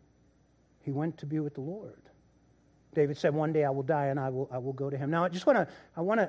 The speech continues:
emphasize something here. Children are in a state of grace, okay, until they reach the age. What's that age that we talk about? It's a doctrine, the age of what? Accountability.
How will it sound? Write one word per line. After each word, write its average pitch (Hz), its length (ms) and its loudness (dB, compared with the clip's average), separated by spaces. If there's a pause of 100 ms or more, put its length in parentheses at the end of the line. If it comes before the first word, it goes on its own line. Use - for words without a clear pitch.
emphasize 165 600 0
something 151 420 -2
here. 156 460 0 (2250)
Children 277 480 4
are 185 100 4
in 175 80 2
a 165 60 0
state 180 340 0
of 127 140 -2
grace, 143 760 -2 (720)
okay, 156 440 0 (140)
until 180 460 2
they 202 120 4
reach 190 440 -2
the 214 180 -6
age. 196 400 8
What's 196 240 0
that 220 160 4
age 220 300 4
that 214 80 2
we 208 100 -2
talk 208 300 -2
about? 202 280 0
It's 147 140 -4
a 160 60 0
doctrine, 185 540 2
the 160 140 0
age 180 280 2
of 175 100 -2
what? 170 340 2 (640)
Accountability. 165 880 0